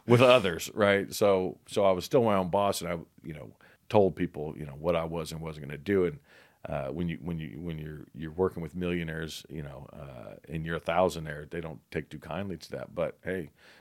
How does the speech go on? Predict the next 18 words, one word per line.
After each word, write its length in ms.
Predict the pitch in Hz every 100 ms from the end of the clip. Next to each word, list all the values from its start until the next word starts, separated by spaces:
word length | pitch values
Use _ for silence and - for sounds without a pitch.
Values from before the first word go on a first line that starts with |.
| _
you 120 | - 80
know, 80 | 80
I 120 | 92
don't 120 | 87
care 120 | 71
how 160 | 82 110
much 180 | 78 -
money 220 | 73 73
you 60 |
have, 180 | 76 71
I'm 120 | 82
gonna 200 | 85 87
do 160 | 78 90
what 100 | 87
I'm 80 | 80
gonna 160 | 78
do, 400 | 78 85 131 80 - -
right? 400 | 71 87 98